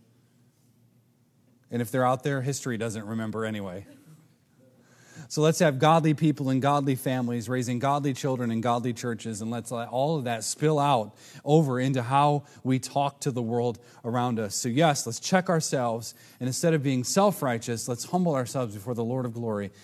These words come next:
and live differently. Let's, <laughs> let's be judgmental, but not in the way of the hypocrite, in the way of the righteous. Let's pray. Heavenly Father, we absolutely feel the pressure all around us.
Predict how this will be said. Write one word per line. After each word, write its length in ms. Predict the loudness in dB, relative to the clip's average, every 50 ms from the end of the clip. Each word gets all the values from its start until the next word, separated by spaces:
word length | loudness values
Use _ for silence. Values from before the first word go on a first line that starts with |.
| -16 -10 -6
and 160 | -4 -2 -2
live 200 | -2 -2 -2 -4
differently. 520 | -6 -6 -6 -6 -6 -6 -6 -6 -8 -10 -12 -18 -16 -6 -4
Let's, 400 | -4 -4 -4 -6 -12 -18 -20 -12 _ -4 -2
<laughs> 200 | 0 0 0 2
let's 220 | 2 2 2 2
be 200 | 0 0 0 2
judgmental, 800 | 2 2 2 2 2 2 0 2 2 0 0 -2 -4 -4 -6 -10 -14 _ _ _ _ _ _ _ _ _ _ _ _ _ _ _ _ _ _ _ _ _ _
but 120 | -2 0 2
not 180 | 2 2 2
in 80 | 2 0
the 60 | 0
way 160 | 0 0 0
of 60 | 0 -2
the 60 | -2
hypocrite, 480 | -2 -4 -6 -8 -8 -6 -6 -6 -8
in 80 | -8 -8
the 80 | -8 -6
way 140 | -6 -6
of 60 | -6 -6
the 60 | -6
righteous. 600 | -6 -8 -8 -8 -12 -14 -16 -16 -16 -16 -18 -20 _ _ _ _ _
Let's 140 | -20 -18 -14
pray. 240 | -10 -10 -10 -10 -12 -16 _ _ _ _ _ _ _ _ _ _ _ _ _ _ _ _ _ _ _ _ _ _ _ _ _ _ _ _ _ _ _ _ _ _ _ _ _ _ _ _ _ _ _ _ _ _ _ _ _ _ _ _ _ _ _ _ _ _ -2
Heavenly 240 | 0 4 4 4 4
Father, 320 | 4 6 6 6 6 6 4
we 160 | 4 4 4
absolutely 480 | 2 2 0 -2 -2 0 2 2 0
feel 260 | 0 0 2 2 2 2
the 120 | 2 0
pressure 380 | -2 -2 -2 -2 -2 -2 -2 0
all 160 | 0 0 0
around 320 | 0 0 0 0 0 0
us. 380 | -2 -4 -4 -6 -8 -10 -12